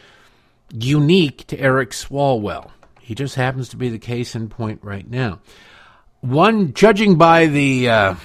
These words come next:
the dates of this, this has to be,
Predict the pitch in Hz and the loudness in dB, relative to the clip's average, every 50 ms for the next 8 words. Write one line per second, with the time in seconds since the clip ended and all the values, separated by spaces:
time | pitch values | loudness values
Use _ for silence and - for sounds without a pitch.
0 | - - - _ _ _ _ _ _ _ - 117 113 120 131 110 95 92 120 135 | -20 -20 -20 _ _ _ _ _ _ _ -14 -4 0 0 0 0 0 0 2 2
1 | 127 110 - - - - - - - - - - - - _ _ _ _ _ _ | 2 0 -4 -8 -8 -6 -6 -6 -8 -10 -16 -20 -20 -20 _ _ _ _ _ _
2 | _ _ _ _ _ _ _ _ _ - 113 98 87 78 80 87 85 80 - - | _ _ _ _ _ _ _ _ _ -4 -4 -4 -4 -6 -8 -10 -10 -10 -10 -12
3 | - - - - _ _ _ _ _ _ _ _ _ _ _ _ _ _ _ _ | -16 -18 -20 -20 _ _ _ _ _ _ _ _ _ _ _ _ _ _ _ _
4 | _ _ - 110 131 160 165 147 - - 135 147 156 156 151 135 - - - - | _ _ -2 2 2 2 2 2 -2 -2 0 2 2 2 2 0 -2 -6 -6 -4
5 | 143 131 117 101 104 110 107 104 104 101 101 101 98 | -4 -4 -4 -2 -2 -2 0 0 -2 -2 -2 -4 -6